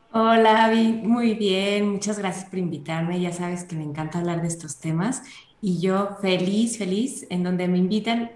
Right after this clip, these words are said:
casi la mayoría de las veces digo que sí,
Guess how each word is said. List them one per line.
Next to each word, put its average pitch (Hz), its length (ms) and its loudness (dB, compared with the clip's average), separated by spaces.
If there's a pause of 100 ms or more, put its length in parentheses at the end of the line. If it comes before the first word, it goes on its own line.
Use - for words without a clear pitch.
(160)
casi 202 400 -2
la 175 140 0
mayoría 170 440 0
de 202 40 0
las 185 140 -2
veces 175 220 -6
digo 165 240 -6
que 143 120 -6
sí, 240 440 -6